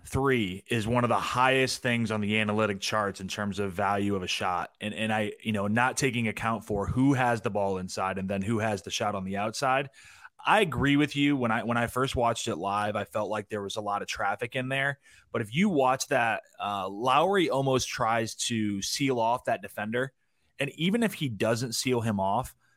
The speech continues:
to me, Bam is a good enough offensive player.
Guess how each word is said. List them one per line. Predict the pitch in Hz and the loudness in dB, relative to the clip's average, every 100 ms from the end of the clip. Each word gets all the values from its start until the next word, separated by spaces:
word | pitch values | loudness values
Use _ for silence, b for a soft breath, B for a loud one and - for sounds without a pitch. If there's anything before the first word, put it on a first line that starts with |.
| _ _ _ _ - | _ _ _ _ -2
to | 160 | 0
me, | 151 156 175 | 2 2 2
Bam | 117 131 135 143 | 0 0 0 2
is | 135 | 0
a | 117 | -2
good | 98 123 | 0 2
enough | 127 143 139 | 4 2 2
offensive | 135 131 131 120 135 | 0 2 -2 -2 -4
player. | - 101 90 90 | -4 -4 -4 -8